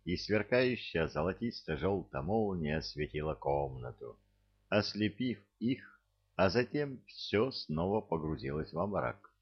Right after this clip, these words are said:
«Господь милосердный!» — вздрогнула добрая женщина.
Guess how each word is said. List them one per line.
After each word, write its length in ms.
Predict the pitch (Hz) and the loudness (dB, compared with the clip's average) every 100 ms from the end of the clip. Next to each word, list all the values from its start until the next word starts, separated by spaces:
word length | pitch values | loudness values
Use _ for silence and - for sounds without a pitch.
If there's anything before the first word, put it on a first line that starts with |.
| _ _ _ _ _ _ _ _ _ _ - | _ _ _ _ _ _ _ _ _ _ -12
«Господь 760 | - - - - 73 73 - | -8 -8 -8 -4 -2 -2 -2
милосердный!» — 1080 | 107 95 87 95 - 95 95 90 95 95 92 - _ _ _ _ _ _ - | 0 0 0 -2 0 4 4 2 -4 -6 -8 -12 _ _ _ _ _ _ -10
вздрогнула 680 | 71 60 76 78 92 110 110 | -8 -2 0 0 0 0 0
добрая 480 | 78 65 60 73 | -2 -4 -2 -4
женщина. 580 | - 65 - - - - | -4 -8 -10 -14 -16 -20